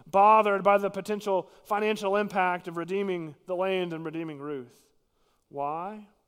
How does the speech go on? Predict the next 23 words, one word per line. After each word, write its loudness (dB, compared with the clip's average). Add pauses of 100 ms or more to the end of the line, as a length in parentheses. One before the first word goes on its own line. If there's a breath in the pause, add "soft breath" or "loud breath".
(680)
Well, -6
let's -8
follow 2
the -10
same -8 (640)
pattern -6
as -12
with -14
Mister -14
So-and-so. -14 (920 soft breath)
What 0
was -2
Boaz's 0
motivation? -10 (1000)
It -16
clearly -2
wasn't 2
selfish -4
gain -6 (320 soft breath)
like -10
this -8
other -4
guy. -12